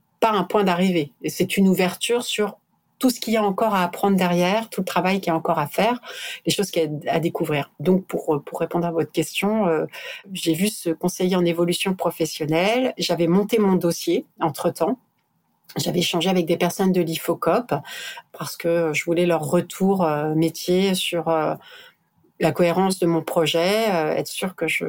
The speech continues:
je prenais la bonne décision. Alors évidemment, c'est une décision qui nous appartient, mais on est aussi accompagné par des gens qui ont l'habitude de ces processus,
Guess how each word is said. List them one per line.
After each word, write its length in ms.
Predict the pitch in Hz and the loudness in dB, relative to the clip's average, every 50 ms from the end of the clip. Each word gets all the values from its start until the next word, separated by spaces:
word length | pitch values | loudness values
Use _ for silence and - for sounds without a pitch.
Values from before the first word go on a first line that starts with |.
| 165 170 170 170 | -4 -4 -4 -4
je 120 | 160 - - | -6 -6 -4
prenais 200 | - 160 165 170 | -2 0 0 2
la 120 | 170 160 | 2 2
bonne 200 | 156 170 180 175 | 2 2 2 0
décision. 640 | 160 - - - - - - - - 180 208 277 359 - _ _ _ - | 0 -4 -8 -12 -12 -12 -12 -6 -2 -2 0 0 -2 -4 _ _ _ -2
Alors 140 | - - 165 | 0 2 2
évidemment, 400 | 160 151 160 170 180 185 180 185 - | 2 2 2 2 2 2 0 0 -4
c'est 140 | - - - | -6 -2 -2
une 40 | 160 | -2
décision 340 | 156 160 - 175 165 190 180 | -2 -2 -2 -2 0 0 0
qui 140 | 185 - 175 | 0 0 0
nous 140 | 160 160 | 0 0
appartient, 420 | 170 165 185 185 - - - 277 285 | 0 0 0 -2 -2 0 0 2 4
mais 200 | 262 208 185 185 180 - - - - - - | 4 4 2 0 -2 -6 -10 -10 -8 -4 0
on 120 | 202 196 | 2 4
est 60 | 208 | 4
aussi 220 | 214 214 - - 254 | 4 2 0 -2 -2
accompagné 520 | 240 240 226 220 220 220 214 220 247 269 | -2 0 0 0 0 2 2 2 2 2
par 220 | 262 220 202 196 | 2 0 2 2
des 120 | 180 202 202 | 2 4 2
gens 440 | 196 190 214 226 233 240 247 233 - | 2 2 0 0 0 0 -2 -2 -6
qui 200 | - - 190 185 | -6 0 2 4
ont 80 | 180 185 | 6 6
l'habitude 640 | 190 196 196 185 220 226 220 - - 269 233 214 - - _ _ _ - - - - _ _ - | 6 4 4 2 -2 -4 -4 -4 -2 -2 -2 -4 -6 -12 _ _ _ -20 -20 -20 -20 _ _ 0
de 80 | 180 | 0
ces 180 | 180 - 208 196 | 2 2 0 -2
processus, 800 | 196 - 220 208 - - 220 - - - 226 214 - - - | 0 0 0 0 0 -2 -4 -4 -4 -6 -6 -6 -6 -8 -12